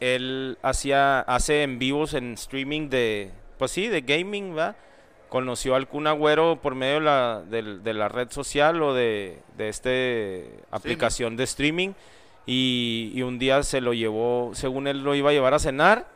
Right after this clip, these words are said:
Speaker 1: y fue y lo llevó a la casa de Messi y el otro güey se estaba cagando, ¿va?
Speaker 2: ¿Qué dijo?
Speaker 1: Chingón.
Speaker 2: Yo estaba parado, estaba parado y que te invitamos a cenar. Y de repente que veo a Messi en short de basquetbolista,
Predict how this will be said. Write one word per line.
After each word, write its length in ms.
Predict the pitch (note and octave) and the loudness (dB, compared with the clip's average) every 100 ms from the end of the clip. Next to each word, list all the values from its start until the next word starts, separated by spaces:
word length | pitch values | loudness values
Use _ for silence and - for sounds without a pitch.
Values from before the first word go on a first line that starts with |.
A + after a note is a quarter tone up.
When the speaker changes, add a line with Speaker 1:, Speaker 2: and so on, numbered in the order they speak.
| - | -12
Speaker 1:
y 100 | B2+ | -12
fue 180 | - B2 | -4 -4
y 60 | B2 | -2
lo 140 | C3 | 0
llevó 240 | C#3 B2+ A#2+ | 0 2 2
a 40 | |
la 120 | B2+ | 2
casa 260 | B2+ C#3 D3+ | 2 0 0
de 120 | C#3+ | -2
Messi 560 | C3 C3+ C#3+ - - E3 | 0 -2 -2 -4 -4 0
y 80 | |
el 100 | D3+ | 2
otro 240 | B2+ - C#3+ | 2 -2 -2
güey 240 | C#3 C#3 | 0 -2
se 100 | C3 | -4
estaba 380 | C#3 - C3 B2+ | -8 -4 0 0
cagando, 720 | - B2 G#2+ A2 A#2 B2 B2+ | 0 -2 0 -2 -4 -6 -2
¿va? 280 | C3 C3+ F3 - - - - - - | 0 0 -2 -10 -20 -20 -20 -20 -6
Speaker 2:
¿Qué 60 | E3 | 0
dijo? 160 | B2+ E3 | 2 6
Speaker 1:
Chingón. 360 | D3 D3+ G3 - - - | 8 8 6 -2 -18 -16
Speaker 2:
Yo 80 | |
estaba 340 | F3 A#3 A#3+ A#3 | -8 -4 -2 -2
parado, 520 | G3+ A3 C4+ A#3 D3+ - - - - | -2 0 0 0 -4 -14 -20 -20 -20
estaba 240 | _ F#3 G3+ | _ -8 -4
parado 260 | G3 G#3 | -4 -4
y 160 | G3+ E3 - - - - | -6 -12 -16 -20 -20 -20
que 80 | C#3+ | -18
te 120 | - | -16
invitamos 420 | C#3+ C#3+ F#3 G#3 | -18 -10 -8 -8
a 40 | F#3 F3 | -14 -14
cenar. 200 | F#3 G3 - - - - - - - - - - | -12 -14 -16 -20 -20 -18 -20 -20 -20 -20 -20 -18
Y 80 | B2 | -6
de 120 | C#3+ | -4
repente 440 | D3+ F3 F#3+ G3+ | -2 -4 -4 -6
que 100 | G3 | -4
veo 160 | F#3 G3+ | -2 -2
a 40 | |
Messi 360 | G3+ G3+ G3 G3+ - - - - | -4 -8 -10 -12 -16 -20 -20 -18
en 120 | B2+ C3 | -16 -8
short 240 | F3 F3 | -6 -4
de 80 | G3 | -4
basquetbolista, 800 | F#3 F#3 F#3+ G3+ G3 F#3 A#3 | -6 -6 -10 -10 -10 -10 -8